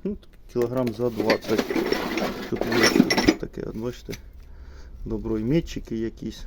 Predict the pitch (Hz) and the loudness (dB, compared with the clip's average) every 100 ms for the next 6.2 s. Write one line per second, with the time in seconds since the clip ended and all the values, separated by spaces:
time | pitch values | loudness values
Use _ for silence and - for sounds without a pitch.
0 | - 113 - - 123 123 120 117 - - | -8 -6 -2 4 4 4 6 6 6 4
1 | 110 - - - - - - - - - | 2 -6 -12 -14 -14 -14 -14 -14 -14 -16
2 | - - - - 139 180 143 - - - | -18 -16 -16 0 4 6 4 0 -8 -12
3 | - - - - - - - - - - | -14 -16 -18 -16 -16 -14 -14 -12 -12 -10
4 | - - - 123 113 104 - - - - | -8 -8 -6 0 0 0 -4 -4 0 4
5 | - - - 147 175 175 - - - 120 | 6 6 4 6 6 6 4 -4 -2 -2
6 | - 110 | 0 -2